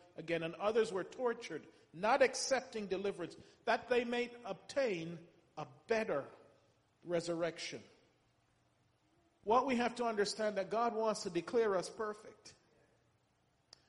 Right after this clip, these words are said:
But that will only stay upon us if we give Him our weakness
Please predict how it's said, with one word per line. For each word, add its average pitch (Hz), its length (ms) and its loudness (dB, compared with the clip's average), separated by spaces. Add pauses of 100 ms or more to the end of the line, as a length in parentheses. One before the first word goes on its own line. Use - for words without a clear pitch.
(140)
But 180 160 2
that 262 220 6
will 240 140 6
only 247 480 0
stay 240 300 2
upon 233 320 0
us 185 140 -4
if - 120 -8
we 190 100 -6
give 220 280 -8
Him 208 240 -6 (200)
our 196 140 0
weakness 202 540 -10